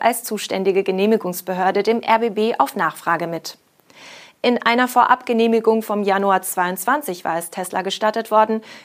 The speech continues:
über zweitausend Model Y in Grünheide zu bauen, allerdings unter der Auflage, diese nicht zu verkaufen. Im Juni hatte Tesla der Behörde dem R-B-B-Bericht zufolge dann mitgeteilt, einige dieser Autos dennoch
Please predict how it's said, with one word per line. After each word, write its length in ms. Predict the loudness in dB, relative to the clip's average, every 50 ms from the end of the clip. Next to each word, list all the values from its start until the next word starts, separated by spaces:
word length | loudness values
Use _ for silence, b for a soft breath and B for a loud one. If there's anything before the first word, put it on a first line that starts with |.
| B -2
über 180 | 0 0 0
zweitausend 800 | 0 -2 -2 -2 0 0 0 0 0 2 2 2 0 -4 -4 -2
Model 240 | -2 -2 0 0 0
Y 300 | 0 2 2 2 0 -2
in 180 | -4 -6 -6
Grünheide 480 | -6 -6 -8 -8 -6 -6 -6 -6 -6 -8
zu 200 | -8 -10 -2 2
bauen, 360 | 2 4 4 4 2 -2 -6 B B B B B B _
allerdings 480 | 2 4 4 2 0 -2 -4 -6 -6
unter 300 | -4 -4 -2 -2 0 2
der 180 | 2 2 4 4
Auflage, 480 | 2 2 0 2 2 4 4 2 0 -4
diese 240 | -6 -6 -6 -4
nicht 320 | -4 -4 -6 -6 -10 -12 -14
zu 120 | -14 -10
verkaufen. 680 | -6 -4 -6 -4 -2 -2 -2 -2 -2 -6 -10 -14 -16 -18 _ _ _ _ _ B B B B B B B B
Im 140 | 2 2 4
Juni 300 | 2 2 2 2 0 0
hatte 320 | 0 -2 -2 -4 -6 -6
Tesla 360 | -4 -4 -4 -2 0 0 2
der 120 | 2 2 0
Behörde 380 | -2 -2 0 0 2 2 2
dem 220 | 2 2 0 0 0
R-B-B-Bericht 760 | 0 -2 -2 0 -2 -2 -2 -2 -2 -2 -2 -4 -6 -8 -10
zufolge 460 | -12 -10 -2 2 2 2 2 2 0
dann 260 | 0 0 2 2 0
mitgeteilt, 600 | 0 -2 -2 -6 -8 -2 2 4 4 4 2 B B B B B B B B
einige 360 | 2 2 4 2 2 0 0
dieser 360 | 0 0 2 2 2 2 4 2
Autos 460 | 2 0 0 -4 -6 -6 -8 -4 -2
dennoch 380 | 0 2 2 2 0 -2 -2